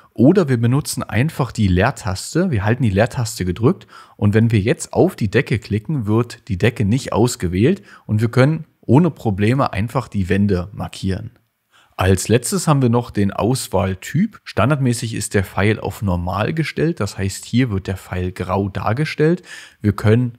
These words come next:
zum Beispiel Morphs anklicken und wählen uns damit das komplette Element aus. Wenn wir den Auswahltyp auf Unterelement stellen, können wir einzelne Elemente von dem Morph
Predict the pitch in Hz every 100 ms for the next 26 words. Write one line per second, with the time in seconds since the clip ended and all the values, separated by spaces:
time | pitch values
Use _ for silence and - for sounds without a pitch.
0 | - - 92 92 - 95 87 85 98 165
1 | - - - 104 160 - 147 147 - 160
2 | - - - _ 113 117 104 98 107 131
3 | 92 - 90 107 123 107 95 - 87 -
4 | - 101 - 113 95 87 82 92 113 -
5 | 90 - - - _ - - _ _ -
6 | 104 139 139 98 - 101 165 208 - -
7 | 92 92 - - 151 - - - 104 -
8 | - 139 196 175 98 92 92 85 82 -
9 | - 90 92 143 214 208 _ - 113 127
10 | 123 - - 127 185 - 143 123 120 123
11 | - - 98 98 90 104 147 120 - 101
12 | 139 131 98 92 98 110 -